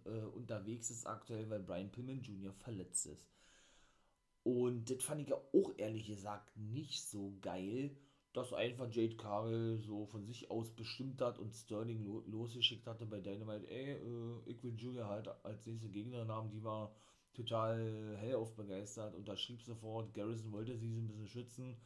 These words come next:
sagte, „Ey, das ist keine gute Idee, gegen die anzutreten“, und sie hat gesagt, „Ey, Schnucki“, so eine Art, ne, <laughs> „pass mal auf, ich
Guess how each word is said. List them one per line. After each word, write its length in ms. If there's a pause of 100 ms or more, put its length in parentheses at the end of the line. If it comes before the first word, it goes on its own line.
(320)
sagte, 320
„Ey, 280
das 100
ist 120
keine 180
gute 500
Idee, 280
gegen 240
die 80
anzutreten“, 420
und 60
sie 120
hat 80
gesagt, 220
„Ey, 260 (600)
Schnucki“, 560
so 60
eine 120
Art, 300
ne, 100 (240)
<laughs> 220
„pass 200
mal 120
auf, 180
ich 240